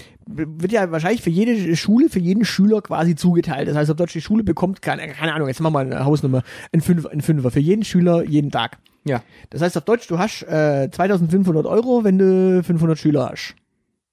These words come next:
Speaker 2: Ja.
Speaker 1: So. Von den zweitausendfünfhundert Euro müssen die gucken, dass sie das Essen irgendwie zustande bekommen.
Speaker 2: Ja, aber ich meine, das, das ist doch, äh, ich, ich verstehe das Problem nicht. Du hast, hast, du hast genau das Gleiche, äh, bei einer Mensa.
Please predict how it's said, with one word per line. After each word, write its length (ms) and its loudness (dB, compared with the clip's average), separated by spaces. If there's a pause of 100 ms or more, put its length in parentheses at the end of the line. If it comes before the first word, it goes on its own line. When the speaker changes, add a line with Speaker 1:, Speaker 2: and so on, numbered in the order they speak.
Speaker 2:
Ja. 220 -4 (300)
Speaker 1:
So. 280 0 (440)
Von 100 0
den 140 2
zweitausendfünfhundert 640 0
Euro 260 2
müssen 280 2
die 120 2
gucken, 280 0
dass 140 0
sie 100 -2
das 200 0 (340)
Essen 420 -2
irgendwie 480 0
zustande 560 0
bekommen. 580 -2 (400)
Speaker 2:
Ja, 280 0
aber 120 0
ich 60 2
meine, 140 2
das, 100 0
das 160 0
ist 140 -4
doch, 160 -2
äh, 140 2
ich, 140 -2
ich 200 -4
verstehe 240 0
das 140 -2
Problem 280 0
nicht. 160 0
Du 100 0
hast, 200 -2
hast, 180 -2
du 60 2
hast 160 0
genau 200 0
das 140 -2
Gleiche, 680 0
äh, 40 -2
bei 100 -4
einer 120 -2
Mensa. 360 0